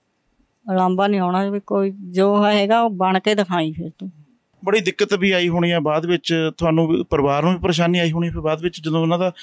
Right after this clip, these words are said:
Speaker 2: ਖੁਲਾਸਾ
Speaker 1: ਜੀ, ਪਰੇਸ਼ਾਨੀ ਤਾਂ ਫਿਰ ਰੋਜ਼ ਹੀ, ਪੁਲਿਸ ਤਾਂ ਫਿਰ ਰੋਜ਼ ਹੀ ਆਉਂਦੀ ਤੀ, ਫਿਰ ਰੋਜ਼ ਹੀ ਕਹਿੰਦੀ ਤੀ ਵੀ "ਸਾਨੂੰ ਪੇਸ਼ ਕਰੋ ਜੀ, ਪੇਸ਼ ਕਰੋ ਜੀ।" ਫਿਰ ਅਸੀਂ ਤਾਂ ਫਿਰ ਕਹਿ ਤਾ ਤਾ ਵੀ "ਸਾਡੇ ਕੋਲ ਹੈ ਨਹੀਂ ਉਹ, ਵੀ ਅਸੀਂ ਸ-, ਅਹ, ਤਾਂ ਵੀ ਹੁਣ ਉਹ ਤਾਂ ਚਲੇ ਗਿਆ ਸੰਘਰਸ਼ ਵਿੱਚ, ਆਪਣਾ ਤੁਸੀਂ ਆਪ ਲੱਭੋ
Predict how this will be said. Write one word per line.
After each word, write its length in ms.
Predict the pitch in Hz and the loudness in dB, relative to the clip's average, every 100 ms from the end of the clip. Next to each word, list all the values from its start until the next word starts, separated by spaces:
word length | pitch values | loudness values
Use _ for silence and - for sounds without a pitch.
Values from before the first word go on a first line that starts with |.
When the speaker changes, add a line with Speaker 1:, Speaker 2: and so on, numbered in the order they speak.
| - - | -20 -6
Speaker 2:
ਖੁਲਾਸਾ 400 | 151 139 123 220 | -2 -2 -6 -8
Speaker 1:
ਜੀ, 260 | 240 277 | -4 -4
ਪਰੇਸ਼ਾਨੀ 580 | 277 226 214 202 196 190 | -4 -6 -2 2 2 2
ਤਾਂ 120 | 185 | 2
ਫਿਰ 140 | 185 170 | 2 2
ਰੋਜ਼ 260 | 170 175 | 2 2
ਹੀ, 80 | 190 | 0
ਪੁਲਿਸ 380 | 185 180 170 - 175 | 0 -2 -2 -4 -4
ਤਾਂ 120 | 170 | 0
ਫਿਰ 160 | 175 | 0
ਰੋਜ਼ 220 | 165 160 175 | 2 2 2
ਹੀ 40 | |
ਆਉਂਦੀ 360 | 175 165 156 156 | 2 2 2 0
ਤੀ, 240 | 180 185 | 0 0
ਫਿਰ 160 | 170 170 | 2 2
ਰੋਜ਼ 220 | 170 185 | 2 0
ਹੀ 60 | |
ਕਹਿੰਦੀ 280 | 175 165 170 | 0 0 0
ਤੀ 120 | 185 | -2
ਵੀ 100 | 185 | -4
"ਸਾਨੂੰ 500 | 185 160 160 160 156 - _ - - - - | -2 -4 -2 -2 -4 -8 _ -20 -20 -10 0
ਪੇਸ਼ 280 | 190 - | 0 2
ਕਰੋ 260 | 180 175 175 | 0 2 2
ਜੀ, 120 | 170 | 0
ਪੇਸ਼ 300 | 180 170 - | 0 0 0
ਕਰੋ 300 | - 180 170 | -2 2 2
ਜੀ।" 180 | 175 175 - _ _ - | 0 -4 -6 _ _ -2
ਫਿਰ 180 | 220 | 0
ਅਸੀਂ 300 | 208 226 226 220 | 2 2 0 2
ਤਾਂ 140 | 226 | 0
ਫਿਰ 160 | 226 214 | 0 0
ਕਹਿ 220 | 208 208 | 2 0
ਤਾ 160 | - 220 | 0 0
ਤਾ 140 | 214 | 0
ਵੀ 120 | 214 | 0
"ਸਾਡੇ 380 | 208 196 180 190 | 0 0 0 0
ਕੋਲ 180 | 190 185 | 2 2
ਹੈ 280 | 185 180 180 | 2 2 0
ਨਹੀਂ 180 | 196 | 0
ਉਹ, 220 | 190 196 190 | 0 0 0
ਵੀ 220 | 190 190 | 0 0
ਅਸੀਂ 260 | - 175 180 | 0 -4 -4
ਸ-, 160 | - 196 | -8 -10
ਅਹ, 500 | - - 208 196 190 - | -10 -8 -4 -4 -4 -2
ਤਾਂ 140 | 190 | -2
ਵੀ 100 | 190 | 0
ਹੁਣ 180 | 190 185 | 2 2
ਉਹ 140 | 185 | 0
ਤਾਂ 160 | 190 208 | 0 0
ਚਲੇ 320 | 190 165 156 | 2 2 2
ਗਿਆ 100 | 175 | 2
ਸੰਘਰਸ਼ 440 | 190 196 202 - | 0 0 -2 -4
ਵਿੱਚ, 220 | 190 185 196 | -6 -2 -2
ਆਪਣਾ 280 | 185 175 | 0 -2
ਤੁਸੀਂ 340 | 175 165 - - 170 | -4 -6 -4 -2 0
ਆਪ 200 | 165 151 | 0 0
ਲੱਭੋ 360 | 147 - 175 | -2 0 -4